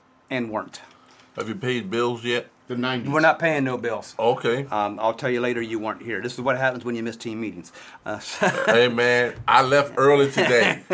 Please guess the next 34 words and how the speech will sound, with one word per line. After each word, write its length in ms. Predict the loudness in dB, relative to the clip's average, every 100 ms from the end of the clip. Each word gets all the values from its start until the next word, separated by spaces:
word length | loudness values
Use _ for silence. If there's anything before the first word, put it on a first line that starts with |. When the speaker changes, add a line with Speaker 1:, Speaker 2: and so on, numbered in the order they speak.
| 2
Speaker 2:
Got 220 | 4 4
the 60 | 0
work 440 | 4 6 6 2
done, 340 | 4 6 4 0 -16 0
was 260 | 0 2
in 160 | 0 -2
traffic. 500 | 2 4 6 2 -2
Man, 440 | 0 4 4 4
traffic 340 | 2 2 0 -2
was 220 | -6 -4
thicker 320 | -4 -2 -2
than 100 | -4
Superman's 640 | -4 -4 -2 0 2 0 -2
skin 260 | -2 0
today, 300 | 0 0 -2
man. 300 | -2 0 0
I'm 80 | -2
Speaker 3:
Yeah. 60 | 0
Speaker 2:
telling 340 | 2 2 -2
you. 60 | -8
Speaker 1:
That's 160 | -10
pretty 220 | -6 -8
thick. 260 | -6 -10 -10 -16 0
So, 380 | 4 4 2 -8 -20 _ -2
uh, 280 | 2 2 0 -16 -18 -16 -8 0
when 100 | 0
we 80 | 2
talk 200 | -2 0
about 320 | 2 2 2
those 180 | -4 0
great 260 | 2 2
comic 380 | 2 2 2 2
moments 360 | 0 0 -2 0
that, 240 | -2 -2